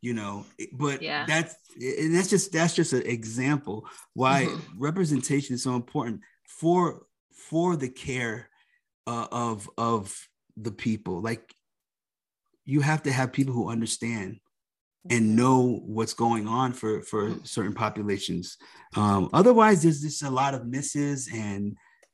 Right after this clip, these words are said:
Speaker 1: and, uh, blind spots, and, you know, yeah, it
Speaker 2: Yeah.
Speaker 1: just perpe-, it just a lot, a lot of,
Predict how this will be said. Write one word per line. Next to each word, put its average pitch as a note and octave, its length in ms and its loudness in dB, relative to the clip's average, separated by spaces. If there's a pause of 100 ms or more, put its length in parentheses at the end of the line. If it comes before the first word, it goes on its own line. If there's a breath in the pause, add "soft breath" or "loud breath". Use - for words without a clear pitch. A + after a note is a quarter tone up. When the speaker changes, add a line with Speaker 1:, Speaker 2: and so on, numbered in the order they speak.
(100)
Speaker 1:
and, G2+ 360 -4
uh, F#2 400 -8 (520)
blind C#3 360 4
spots, C3 720 -2
and, A2 500 -4 (640)
you E3 100 0
know, C3 260 0 (1600)
yeah, - 140 -10
it - 80 -12
Speaker 2:
Yeah. F3+ 240 4
Speaker 1:
just - 80 -8
perpe-, - 360 -12
it C#3 80 -8
just D#3+ 200 -6
a C#3+ 60 0
lot, D3+ 260 2
a - 20 2
lot E3+ 220 6
of, - 180 -8